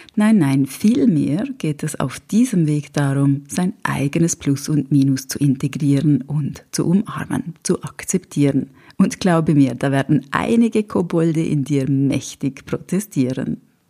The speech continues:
Wie ich das in der letzten Podcast-Folge ausführlich ausgeführt habe, besteht für mich ein gesunder Selbstwert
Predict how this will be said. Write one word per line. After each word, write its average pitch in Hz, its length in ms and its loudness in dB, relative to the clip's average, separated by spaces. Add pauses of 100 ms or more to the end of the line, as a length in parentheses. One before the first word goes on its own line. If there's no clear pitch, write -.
(960)
Wie 226 100 6
ich 254 100 -2
das 214 200 0
in 180 140 2
der 165 160 2
letzten 156 480 0
Podcast-Folge 147 960 0
ausführlich 143 500 -2
ausgeführt 151 680 -2
habe, 147 500 0
besteht 165 500 0
für 160 160 -2
mich 196 300 0
ein 151 160 0
gesunder 180 580 2
Selbstwert 143 960 -2